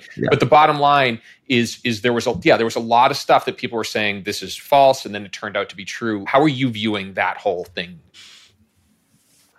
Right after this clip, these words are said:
Speaker 1: Uh, that I think I'd offer up as a cautionary tale, which is that the, the line between misinformation and information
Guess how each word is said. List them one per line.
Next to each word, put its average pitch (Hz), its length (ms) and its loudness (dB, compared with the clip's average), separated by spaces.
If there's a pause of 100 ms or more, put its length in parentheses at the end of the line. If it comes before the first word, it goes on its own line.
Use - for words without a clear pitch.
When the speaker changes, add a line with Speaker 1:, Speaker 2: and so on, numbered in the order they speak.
(220)
Speaker 1:
Uh, 110 140 2
that 117 100 4
I 120 40 4
think 175 160 0
I'd 120 80 6
offer 101 340 4
up 101 120 2
as 98 100 -6
a 92 60 -2
cautionary 92 580 -2
tale, 143 400 2
which 107 200 -6
is 120 140 -6
that 123 420 2
the, 120 180 -2 (200)
the 123 120 2
line 143 480 4
between 127 540 0
misinformation 113 880 2
and 95 140 2
information 110 920 2